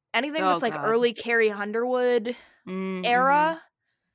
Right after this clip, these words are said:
Speaker 2: Mm-hmm.
Speaker 1: Not anything, but there's a lot of songs from
Speaker 2: Yeah.
Speaker 1: that period. So I have a, <laughs> a country music playlist, only one, and it's every country song that I like. <laughs> Sometimes I find ones that unlock a memory from my childhood that I add on there.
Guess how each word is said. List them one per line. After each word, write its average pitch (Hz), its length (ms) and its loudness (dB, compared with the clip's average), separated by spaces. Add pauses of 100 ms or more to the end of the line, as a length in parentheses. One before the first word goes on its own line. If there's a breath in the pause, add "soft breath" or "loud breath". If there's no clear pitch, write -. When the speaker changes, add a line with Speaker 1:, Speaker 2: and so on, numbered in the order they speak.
(160)
Speaker 2:
Mm-hmm. 180 320 -4
Speaker 1:
Not - 160 0
anything, 208 480 0
but 220 120 -6
there's 233 140 2
a 226 60 0
lot 202 200 2
of 196 60 -8
songs 180 380 -8
from 170 260 -12
Speaker 2:
Yeah. - 20 -8
Speaker 1:
that 170 160 -10
period. 170 380 -12
So 202 140 -6
I 202 80 -4
have 233 200 -4
a, 254 100 -6 (140)
<laughs> - 160 -12
a 285 60 -10
country 277 360 -6
music 247 320 -6
playlist, 190 540 -10
only 226 280 -8
one, 196 340 -2
and 196 200 -6
it's 202 200 -10
every 220 240 -2
country 202 380 -6
song 196 300 -4
that 180 80 -6
I 131 120 -4
like. 196 360 -10 (120)
<laughs> - 1400 -20
Sometimes 254 400 4
I 233 100 8
find 214 280 4
ones 208 280 0
that 208 180 2
unlock 196 340 0
a 196 60 -2
memory 185 360 -4
from 190 160 -12
my 180 140 -6
childhood 196 540 -6
that 196 100 -6
I 190 100 -4
add - 260 -6
on 214 140 -4
there. 233 200 -8